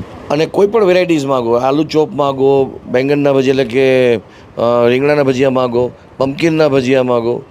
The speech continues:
કે પછી અહીંયા હજી એક ભજીયા છે કોબીજના ભજીયા, જે થોડી વાર પછી એ લોકો શરૂ કરશે, જે હું તમને પાછળથી દેખાડીશ. અને હું આવી ગયો છું અત્યારના રાજકોટની સોની બજાર પાસે. આ જે છે રૈયાનાકા ટાવરવાળો, અ, ઢાળ છે કે જે સીધો,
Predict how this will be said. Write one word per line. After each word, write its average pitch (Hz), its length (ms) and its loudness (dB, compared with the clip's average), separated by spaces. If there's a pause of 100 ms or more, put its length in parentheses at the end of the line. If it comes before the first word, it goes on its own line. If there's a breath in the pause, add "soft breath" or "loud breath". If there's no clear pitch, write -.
(240 loud breath)
કે 135 80 -4
પછી 151 500 0 (380)
અહીંયા 160 260 0
હજી 139 220 -2
એક 156 120 0
ભજીયા 147 300 0
છે 170 80 0
કોબીજના 156 520 0
ભજીયા, 135 320 -2 (320 loud breath)
જે 139 80 -2
થોડી 147 180 2
વાર 160 120 2
પછી 143 240 -2
એ 165 40 4
લોકો 147 180 0
શરૂ 135 220 -2
કરશે, 120 320 -2 (360 loud breath)
જે 131 80 -2
હું 147 120 0
તમને 147 160 2
પાછળથી 135 400 0
દેખાડીશ. 127 320 0
અને 156 100 2
હું 180 240 2
આવી 233 100 2
ગયો 202 140 2
છું 190 100 2
અત્યારના 180 280 0
રાજકોટની 180 500 -2
સોની 165 260 -2
બજાર 185 180 2
પાસે. 170 260 -2 (560 loud breath)
આ 180 140 2
જે 208 140 0
છે 214 220 0
રૈયાનાકા 208 360 2
ટાવરવાળો, 208 560 2
અ, 165 220 0
ઢાળ 165 360 0
છે 185 120 0 (320)
કે 180 100 0
જે 196 120 2
સીધો, 208 460 0